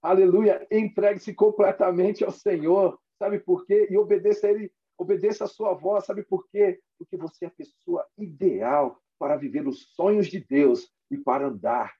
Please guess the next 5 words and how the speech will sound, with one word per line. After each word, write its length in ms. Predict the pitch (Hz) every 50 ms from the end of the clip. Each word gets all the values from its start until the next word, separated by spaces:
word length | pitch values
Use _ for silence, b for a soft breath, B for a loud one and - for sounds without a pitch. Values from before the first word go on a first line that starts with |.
| _ _ -
em 100 | 131 139
intimidade 1000 | 131 120 107 - 143 139 127 135 - - 120 120 120 117 120 110 101 104 98 - _ _ _ _ -
com 260 | - 139 123 120 120
Ele. 540 | 127 135 135 139 131 123 120 120 113 - - _ _ _ -
Aleluia. 880 | 139 139 143 147 143 135 135 131 131 143 147 143 135 135 131 117 -